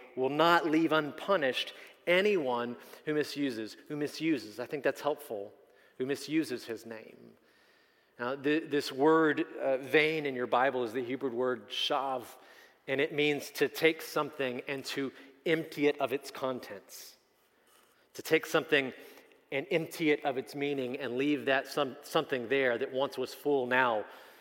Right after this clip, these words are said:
completely empty. So w-,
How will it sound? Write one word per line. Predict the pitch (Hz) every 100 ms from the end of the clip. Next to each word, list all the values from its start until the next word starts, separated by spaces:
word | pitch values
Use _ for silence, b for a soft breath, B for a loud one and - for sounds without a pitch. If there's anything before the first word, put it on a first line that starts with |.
| B B
completely | 135 123 143 135 123
empty. | 160 - 120 92 - - _ _ _ _ _ _ - -
So | - 139
w-, | 139 156 - 175 190 185 180